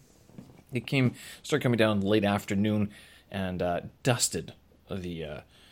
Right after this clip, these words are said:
the tops of things, but nothing too big. Beijing snow. I guess it was snowing in Shijiazhuang as well. It's been snowing all over the, sort of the, the northern parts of, uh, of China, but <laughs> when Beijing gets snow, it's kinda like, "Oh, look at,"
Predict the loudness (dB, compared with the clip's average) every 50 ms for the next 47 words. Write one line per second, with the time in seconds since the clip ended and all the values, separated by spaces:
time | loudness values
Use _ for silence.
0 | _ _ -10 -8 -8 -6 -4 -4 -2 -2 -2 -2 -2 -4 -4 -2 -2 -2 0 -2
1 | -2 0 0 0 0 -2 -6 -16 -20 -20 -20 -20 -20 -20 -20 _ _ -2 2 2
2 | 4 4 4 0 0 0 0 2 2 2 2 0 -2 2 4 4 4 4 4 2
3 | 2 2 2 2 2 0 0 -2 -4 -2 0 0 0 2 2 0 0 0 0 2
4 | 0 0 0 0 0 0 2 2 2 4 2 2 2 0 -2 -2 -2 -2 -2 0
5 | 0 0 0 0 0 -2 -2 -2 0 2 2 2 4 2 2 2 4 4 4 4
6 | 8 8 8 8 8 6 4 0 -2 -4 0 0 0 0 0 -4 -4 -4 -6 -4
7 | -2 -2 -2 -2 -4 -4 -2 -4 -2 -2 -4 -8 -10 -12 -18 -20 -20 -20 -20 -18
8 | _ -10 -8 -6 -4 -4 -4 -2 -4 -6 -6 -8 -14 _ -4 -2 0 0 0 0
9 | 0 0 -2 -2 -2 -2 -4 -6 -6 -6 -14 -20 -20 -20 -20 -20 -20 -20 -10 -6
10 | -6 -6 -6 -10 -16 -20 -20 -20 -14 -4 0 0 0 0 0 0 0 0 2 2
11 | 0 0 0 -2 -2 -2 -2 -2 -2 -2 -2 -2 -2 -2 -2 -2 -4 -4 -4 -2
12 | -2 0 4 4 4 4 6 6 6 6 6 2 2 2 0 6 8 10 10 10